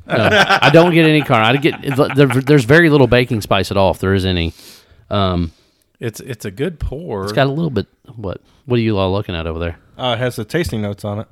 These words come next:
Speaker 1: Oh, does it?
Speaker 3: Yeah. It's got, uh, rich vanilla, French oak, toasted French oak, caramel, spice, and butterscotch.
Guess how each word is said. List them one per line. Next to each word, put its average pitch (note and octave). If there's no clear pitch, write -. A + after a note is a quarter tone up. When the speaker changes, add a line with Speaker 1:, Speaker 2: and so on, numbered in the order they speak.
Speaker 1:
Oh, G2+
does G#2
it? C3+
Speaker 3:
Yeah. A#2
It's -
got, A2+
uh, G#2+
rich B2
vanilla, A#2+
French B2
oak, B2+
toasted C3
French G#2+
oak, G#2+
caramel, B2+
spice, -
and A2+
butterscotch. -